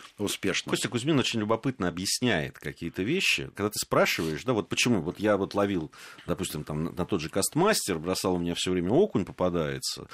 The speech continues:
Speaker 2: а вот один раз я там что-то бросил, и что-то у меня там произошло, и вот, э, судя по всему, заглубился
Speaker 1: Да.
Speaker 2: кастмастер и клюнул. И он начинает тебе прямо вот на пальцах объяснять, что вот это вот так, вот так, надо попробовать это, надо попробовать вот эту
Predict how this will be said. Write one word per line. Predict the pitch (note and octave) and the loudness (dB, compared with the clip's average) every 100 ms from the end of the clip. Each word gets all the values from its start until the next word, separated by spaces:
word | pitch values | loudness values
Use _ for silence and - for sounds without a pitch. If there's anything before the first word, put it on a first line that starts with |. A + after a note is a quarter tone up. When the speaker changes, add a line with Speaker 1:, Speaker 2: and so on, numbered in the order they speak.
| - - | -18 -6
Speaker 2:
а | E2+ | 0
вот | F2+ G#2+ | 2 2
один | F#2+ G#2+ | 0 2
раз | G#2 F2 - | 2 2 2
я | F2 E2+ - - - | 0 0 -4 -14 -8
там | E2 D#2+ | -4 -4
что-то | F2+ F#2 | -4 2
бросил, | D3 A3+ G3+ - G2 F#2+ | 4 4 4 2 2 2
и | |
что-то | F#2 C3 B2 G#2+ | 2 0 2 2
у | |
меня | G#2 G#2 G#2 | 4 4 2
там | F#2 F2+ | 2 0
произошло, | G#2 G2+ B2 B2+ G3 A#3 G#3 | 2 2 2 2 0 2 4
и | G#2+ | 4
вот, | G#2+ G2 - | 4 0 0
э, | G#2+ G2+ | 2 2
судя | F#2 B2 G2 | 2 0 2
по | G#2+ | 2
всему, | A#2+ G#2 | 4 4
заглубился | G2 A2 A#2+ A2 F2 G#2+ | 4 4 4 2 0 -2
Speaker 1:
Да. | G#2 A2 | 2 4
Speaker 2:
кастмастер | A2 F#3 - A2 | 4 4 2 -2
и | |
клюнул. | - D3+ C3 | 0 2 4
И | E2+ | 6
он | C3 B3 | 6 6
начинает | A#3 - E3 G#3 D#3 | 6 4 4 4 2
тебе | - A#2+ F#3 | -2 0 2
прямо | - - B2 D#3 C#3+ | 0 2 4 6 6
вот | B2+ - | 4 4
на | C3+ | 2
пальцах | B2+ F#3+ A3+ - G#2+ | 6 4 4 -2 0
объяснять, | A#2+ C#3+ A#2 D#2+ C#2+ | 2 2 2 0 -2
что | - | -6
вот | G2+ - | -8 0
это | F3 F3 | 0 2
вот | G#2+ G2+ | -2 0
так, | A#2+ A2+ G#2+ | 4 4 4
вот | F2+ - | -2 -2
так, | G#2+ F#2+ | -2 0
надо | A#2+ C3+ | 0 2
попробовать | B2 - C#3 C#3 A#2 G#2+ F#2+ | 0 4 2 2 0 0 2
это, | G#2 - | 2 0
надо | F#2+ C3+ B2+ | -2 -2 -2
попробовать | A#2 B2 B2+ A#2+ | 0 0 0 2
вот | B2 | 2
эту | B2 | 2